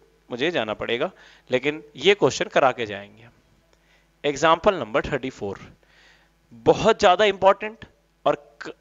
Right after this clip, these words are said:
एग्जाम ओरिएंटेड, कई बार एग्जाम में आया हुआ है। क्वेश्चन देखो क्या है, पहले ध्यान से सुनना। कह रहा, "A college awarded thirty-eight medal in football।" कह रहा, फुटबॉल में थर्टी एट मेडल देता है,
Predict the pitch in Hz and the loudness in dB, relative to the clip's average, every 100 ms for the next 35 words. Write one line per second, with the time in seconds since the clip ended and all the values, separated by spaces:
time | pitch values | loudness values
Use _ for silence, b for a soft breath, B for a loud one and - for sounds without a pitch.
0 | - 147 127 160 190 208 156 131 120 113 | -4 -2 2 4 4 4 2 2 -2 -10
1 | 117 98 - - 185 220 208 143 143 170 | -14 -14 -18 -4 -2 -2 -2 2 4 2
2 | 139 123 123 110 117 175 - 101 98 101 | -2 -4 -4 -4 -6 -10 -6 -6 -6 -8
3 | 120 - _ _ b b b b b - | -16 -20 _ _ b b b b b 4
4 | 180 208 247 196 196 - 139 127 143 160 | 4 4 2 2 2 2 2 0 -2 -4
5 | 147 131 139 127 117 101 101 _ b b | -6 -8 -8 -8 -10 -14 -20 _ b b
6 | b _ 165 170 214 185 185 175 170 196 | b _ 2 2 2 0 2 4 4 2
7 | - 170 156 156 151 180 - 160 160 196 | 0 0 4 4 2 -2 -4 -4 -4 -10
8 | - 160 175 208 156 131 120 139 175 180 | -10 -4 -2 -2 -2 -2 0 -4 -6 -6
9 | 170 135 107 98 - 147 160 156 135 139 | -6 -4 -4 -6 -6 -4 -2 -4 0 0
10 | 160 170 196 - 135 170 127 131 135 131 | 0 -2 -4 -4 -4 -4 -6 -6 -4 -4
11 | 143 143 143 156 151 208 | -2 -4 -2 -2 -4 -8